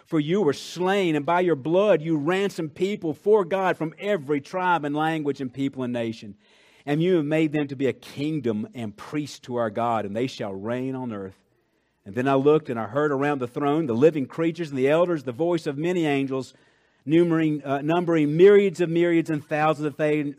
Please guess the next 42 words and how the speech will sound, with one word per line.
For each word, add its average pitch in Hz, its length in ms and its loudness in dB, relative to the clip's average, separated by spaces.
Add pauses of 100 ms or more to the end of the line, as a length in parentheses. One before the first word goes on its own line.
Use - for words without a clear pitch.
(280)
thousands 147 400 -2
and 135 100 -10
thousands, 147 380 0
saying 165 240 -2
with 147 80 2
a 143 40 4
loud 160 280 4
voice, 160 260 2
"Worthy 196 540 4
is 156 140 2
the 147 100 0
Lamb 139 480 -2 (320)
who 180 120 6
was 175 140 4
slain 175 440 0
to 156 100 -8
receive 160 440 -2
power 190 440 0
and 143 160 0
wealth 180 340 6
and 143 140 -2
wisdom 170 400 2
and 143 140 -2
might 165 300 0
and 135 120 -2
glory 156 600 2 (340)
and 135 260 -2
blessing." 131 600 0 (540)
And 101 100 -14
I 95 40 -14
heard 135 300 0
every 143 240 0
creature 165 440 -6
in 147 80 -6
heaven 156 340 0
and 160 140 -4
on 160 180 -4
earth 165 260 2
and 160 140 -6
under 160 300 -4
the 156 200 0
earth, 160 300 2